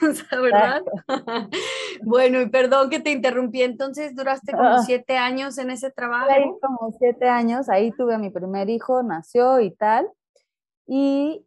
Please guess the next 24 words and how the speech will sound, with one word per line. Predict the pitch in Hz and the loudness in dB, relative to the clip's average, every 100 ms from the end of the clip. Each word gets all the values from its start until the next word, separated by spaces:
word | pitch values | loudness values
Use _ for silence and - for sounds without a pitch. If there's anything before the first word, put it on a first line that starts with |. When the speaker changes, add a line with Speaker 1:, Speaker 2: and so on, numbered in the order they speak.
| - | -6
Speaker 2:
eh, | 226 214 202 - | -2 -2 -4 -4
me | 220 | -6
salí | 220 247 254 | 0 2 2
cuando | 254 294 247 | 2 0 0
estaba | - 214 220 233 | -2 0 2 0
embarazada | 226 190 180 214 214 | -2 -4 -4 -4 -2
del | 208 185 | -2 -4
segundo | 175 180 208 214 214 254 | -6 -10 -6 -2 2 2
hijo, | 277 - 196 240 - _ _ _ _ _ - | 0 -2 -4 -4 -8 _ _ _ _ _ -8
eh, | 226 220 | -6 0
pero | 233 | 4
bueno, | 247 220 | 4 4
cuando | 226 226 | 0 0
nació | 247 254 277 | 2 0 0
el | 302 | -2
primero, | 285 339 311 262 233 262 - | -2 -2 0 2 2 0 -4
me | 220 | -10
puse | 202 277 269 | -6 -6 -2
a | |
investigar | 311 247 196 214 202 208 | 0 -2 -2 -2 0 2
muchísimo | 233 247 247 202 202 196 226 | 2 0 -4 -6 -6 -6 -4
sobre | 214 180 180 175 - _ | -2 0 2 0 -2 _
las | 180 175 | -2 0
escuelas | 190 - 220 220 233 | -4 -4 2 2 0